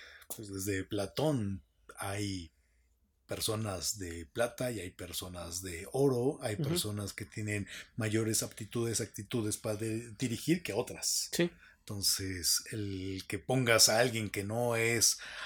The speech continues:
Speaker 1: apto y con las mejores actitudes, pues, lleva malos resultados también.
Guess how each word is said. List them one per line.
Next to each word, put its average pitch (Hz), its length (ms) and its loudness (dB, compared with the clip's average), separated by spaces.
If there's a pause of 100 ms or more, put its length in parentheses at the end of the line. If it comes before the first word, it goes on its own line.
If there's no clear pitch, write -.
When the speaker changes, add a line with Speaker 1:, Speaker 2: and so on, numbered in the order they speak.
(120)
Speaker 1:
apto 139 480 6
y 110 60 0
con 92 180 -6
las 92 120 -6
mejores 107 300 0
actitudes, 123 500 0
pues, 101 180 -4
lleva 101 260 2
malos 98 260 -2
resultados 82 560 -6
también. - 320 -12